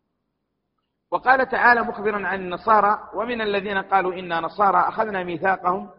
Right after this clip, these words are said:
فنسوا حظا مما ذكروا به". ومعنى نسوا أي تركوا حظا، نصيبا وجزءا ومقدارا مما ذكروا به، ذكرهم الله عز وجل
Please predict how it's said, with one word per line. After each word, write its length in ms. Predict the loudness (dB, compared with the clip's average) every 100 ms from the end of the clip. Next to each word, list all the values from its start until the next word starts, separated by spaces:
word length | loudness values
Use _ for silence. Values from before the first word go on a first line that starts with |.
| _ _ _
فنسوا 560 | -6 -4 -6 -6 -8 -8
حظا 560 | -4 -4 -4 -8 -4 -4
مما 720 | -4 -10 -12 -10 -6 -6 -6
ذكروا 560 | -8 -10 -10 -8 -8
به". 140 | -10 -16 _
ومعنى 260 | -8 -8 -6
نسوا 360 | -8 -10 -10
أي 120 | -10
تركوا 440 | -4 -2 -2 -6 -18 -20 -20 _ _ _ _ _ _ _ _ _ _ _ _ _ _
حظا، 360 | -6 -6 -4 -6
نصيبا 640 | -6 -8 -8 -8 -6 -6
وجزءا 500 | -8 -8 -8 -8 -10
ومقدارا 720 | -10 -10 -4 4 4 4 -2 -10 -18 -20 -20 _
مما 720 | -12 -10 -8 -6 -2 0 -2 -8 -6
ذكروا 480 | -6 -4 -4 -2
به، 200 | -2 -4 -10 -20 -20 _ _ _ _ -18
ذكرهم 500 | -2 2 2 0 0
الله 240 | 0 0
عز 180 | -4 -6
وجل 400 | -6 -6 -6